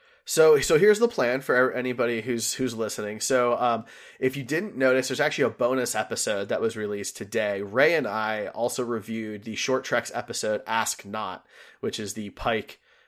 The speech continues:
episode that came out recently. So you get a doubleheader this week, so enjoy that, I hope. Um, and then when we come back next week, um, we are beginning season five of Prepping for Picard. So this will be split into two parts, uh, episodes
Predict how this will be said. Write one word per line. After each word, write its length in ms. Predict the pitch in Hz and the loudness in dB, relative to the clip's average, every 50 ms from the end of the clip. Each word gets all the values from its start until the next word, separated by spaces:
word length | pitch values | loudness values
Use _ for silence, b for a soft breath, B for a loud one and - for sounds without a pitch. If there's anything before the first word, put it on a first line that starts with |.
| b b b | b b b
episode 520 | 117 - - 104 - - 113 104 98 98 | -6 -4 -4 -4 -2 0 0 0 0 -2
that 160 | 101 98 - | -4 -6 -6
came 200 | - - 104 101 | -8 -8 -8 -6
out 180 | 98 95 - - | -6 -6 -6 -6
recently. 500 | 101 98 101 - - - 95 98 95 98 | -6 -6 -6 -8 -8 -10 -10 -10 -8 -8
So 120 | - - | -8 -8
you 100 | 110 104 | -8 -6
get 140 | 101 110 107 | -4 -4 -4
a 40 | 104 | -2
doubleheader 540 | 104 135 135 139 139 131 147 135 135 135 123 | 0 2 2 2 2 2 2 4 4 4 2
this 200 | 127 120 - - | 2 -2 -4 -4
week, 260 | 120 117 135 135 - | -4 -6 -6 -6 -6
so 320 | - 117 107 104 101 101 - _ _ _ _ _ _ _ | -4 -4 -4 -4 -4 -8 -10 _ _ _ _ _ _ _
enjoy 380 | - 127 117 110 113 120 110 104 | -10 -8 -6 -4 -2 0 0 0
that, 180 | 101 104 104 104 | -2 -2 -4 -4
I 80 | 98 | -4
hope. 280 | 95 107 104 104 - - B B B B B B B | -2 -2 -2 -2 -4 -8 B B B B B B B
Um, 240 | B 117 113 107 101 | B 2 2 2 0
and 140 | 117 123 131 | -2 -2 0
then 260 | 123 120 117 110 110 | 0 -2 -2 -4 -2
when 360 | 127 131 123 120 113 110 113 | 0 0 0 0 -2 -4 -4
we 100 | 117 113 | -6 -6
come 180 | - - 123 113 | -6 -6 -4 -2
back 240 | 117 107 104 - | -2 -2 -2 -2
next 300 | 113 139 156 - - - | -2 -4 -4 -4 -4 -4
week, 320 | 131 120 120 117 120 - _ B B B B B | -4 -4 -4 -4 -8 -12 _ B B B B B
um, 440 | B 120 113 110 107 101 98 92 - _ _ | B 0 0 0 0 -2 -6 -10 -16 _ _
we 460 | - 110 113 120 127 127 123 127 127 | -12 -6 -2 0 0 2 2 2 2
are 360 | 127 - 120 120 113 113 110 104 | 2 0 0 0 0 0 0 -2
beginning 440 | 104 110 98 120 117 113 110 107 | -6 -8 -6 -4 -4 -4 -4 -4
season 400 | - - - 113 110 - 104 98 | -6 -6 -6 -6 -6 -8 -10 -12
five 580 | 92 - - 139 143 156 151 131 110 107 104 - | -14 -6 -2 2 2 4 4 4 4 2 0 -2
of 260 | 80 104 110 104 - - | -2 -2 -4 -4 -4 -4
Prepping 340 | - 110 - - 101 101 | -2 -2 -2 -4 -6 -10
for 160 | - - 104 101 | -8 -6 -6 -6
Picard. 540 | - 90 - - 104 95 92 - - - | -8 -10 -10 -6 -6 -4 -4 -6 -8 -8
So 120 | - - 113 | -6 -6 -4
this 160 | 120 117 - | -4 -4 -4
will 80 | 147 143 | -6 -6
be 100 | 143 135 | -4 -4
split 460 | 135 - - - 139 131 123 120 - | -6 -6 -8 -6 -2 -2 -2 -2 -2
into 160 | - - - | -4 -10 -12
two 200 | - - - 180 | -10 -10 -10 -8
parts, 460 | - - 113 113 131 - - - - - B B B B B B B B | -4 -4 -4 -4 -4 -6 -8 -10 -12 -12 B B B B B B B B
uh, 140 | 117 113 110 | -2 0 0
episodes 440 | 110 113 117 - - 117 113 104 - | 0 -2 -4 -2 0 0 0 0 -2